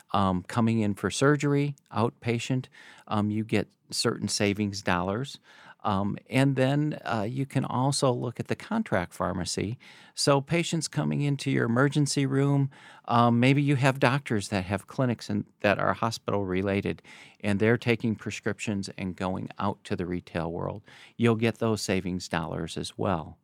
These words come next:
Um, but the main thing is start,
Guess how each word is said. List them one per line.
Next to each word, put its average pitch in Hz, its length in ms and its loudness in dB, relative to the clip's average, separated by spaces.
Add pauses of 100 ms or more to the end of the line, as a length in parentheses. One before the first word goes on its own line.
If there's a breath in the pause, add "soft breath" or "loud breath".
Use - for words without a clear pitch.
(500 soft breath)
Um, 92 320 -2 (160)
but 123 220 2
the 113 80 0
main 147 260 6
thing 120 260 2
is 104 340 2 (360 soft breath)
start, 143 560 2